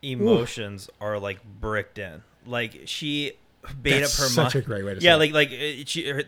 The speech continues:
Speaker 1: the frequencies aren't going out of bounds. Like,
Speaker 2: Yeah.
Speaker 1: she is, she is locked in. It's
Speaker 2: Yeah.
Speaker 1: almost kinda like, like, I felt like in that scene, David Attenborough could have, could have started narrating. He's like, And now we have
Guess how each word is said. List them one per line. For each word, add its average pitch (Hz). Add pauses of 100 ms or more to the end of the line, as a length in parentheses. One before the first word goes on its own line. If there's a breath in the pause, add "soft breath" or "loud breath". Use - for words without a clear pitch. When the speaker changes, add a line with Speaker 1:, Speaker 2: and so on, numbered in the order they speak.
Speaker 1:
the 135
frequencies 147
aren't 127
going 113
out 104
of 101
bounds. 95
Like, 98
Speaker 2:
Yeah. -
Speaker 1:
she 135
is, 127
she 131
is 113
locked 110
in. 113
It's 123
Speaker 2:
Yeah. 170
Speaker 1:
almost 190
kinda 170
like, 160 (280 soft breath)
like, 143
I 160
felt -
like 165
in 135
that 127
scene, 107 (360 soft breath)
David 135
Attenborough 104
could 131
have, 120
could 117
have 131
started 127
narrating. 110
He's 120
like, 123
And 135
now 180
we 190
have 110